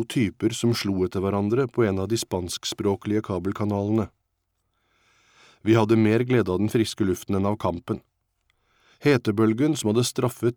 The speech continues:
byen i to uker, hadde tatt slutt etter helgen, og siden da hadde vi hatt tre perfekte dager med knallblå himmel, lav fuktighet og temperaturer rundt femogtyve grader. Du ville kalt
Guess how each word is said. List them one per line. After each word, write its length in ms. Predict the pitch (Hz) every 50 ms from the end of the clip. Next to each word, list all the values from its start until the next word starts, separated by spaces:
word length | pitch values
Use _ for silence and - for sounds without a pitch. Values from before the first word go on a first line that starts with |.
| -
byen 300 | 104 98 95 101 110 123
i 20 | 123
to 300 | 120 - - 104 120 123
uker, 460 | 127 113 - - - 120 139 127 98 - _ _ _ _
hadde 200 | - 98 101 110 -
tatt 160 | - 107 -
slutt 400 | - - - 110 123 - - -
etter 320 | - - 127 - - 113 110
helgen, 380 | 104 95 90 87 104 120 123 127 - _ _ _ _ _ - - -
og 80 | - 113 -
siden 260 | - 123 113 120 127
da 300 | 117 117 123 143 151 - -
hadde 220 | - 117 104 110
vi 80 | 117 107
hatt 160 | 95 90 - - -
tre 220 | - - 110 120 135 - - -
perfekte 480 | 127 123 120 - 104 - - - - 123
dager 400 | 120 131 110 90 90 104 127 120
med 160 | 101 87 - -
knallblå 480 | - 117 117 104 95 87 85 95 110 120
himmel, 320 | 127 117 101 98 110 123 127 - _ _ _ _ _ _ _ -
lav 380 | 95 92 95 98 107 120 123 -
fuktighet 560 | - - 131 - - - 98 113 143 139 - - _ _ _ _ _ -
og 140 | 123 - -
temperaturer 640 | 123 120 117 131 139 135 - 107 95 92 120 123 120 107
rundt 180 | 101 110 113
femogtyve 560 | - - 101 87 87 101 107 - 120 95 92 95
grader. 380 | 110 107 95 90 95 95 - - _ _ _ _ _ _ _ _ _ _ _ _ _ _ _ _ _ _ _ - - - _ -
Du 140 | 104 107 110
ville 160 | 113 110 117
kalt 320 | 113 - 107 92 87 85